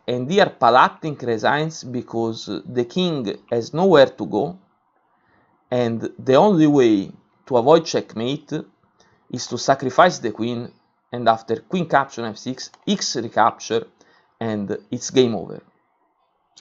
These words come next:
And here we can end our analysis. It was a crushing victory for Kasparov and a game full of interesting ideas. I will keep studying Kasparov books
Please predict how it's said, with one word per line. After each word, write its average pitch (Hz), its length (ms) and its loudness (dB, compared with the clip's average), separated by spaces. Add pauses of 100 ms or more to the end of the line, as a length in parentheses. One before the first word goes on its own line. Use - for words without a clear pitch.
(140)
And 135 180 -4
here 175 160 6
we 151 140 2
can 131 180 -2
end 127 180 -2
our 117 220 2
analysis. 95 500 -8 (380)
It - 120 -10
was 143 180 4
a 151 60 4
crushing 170 560 0
victory 139 380 -4
for 98 200 -6
Kasparov 160 760 -2
and 123 180 -4
a 120 60 -2
game 156 260 -2
full 202 540 -6
of 127 80 -4
interesting 127 580 -2
ideas. 107 340 -4 (420)
I 135 140 4
will 151 180 4
keep 269 280 -8
studying 127 500 2
Kasparov 156 600 0
books - 440 -4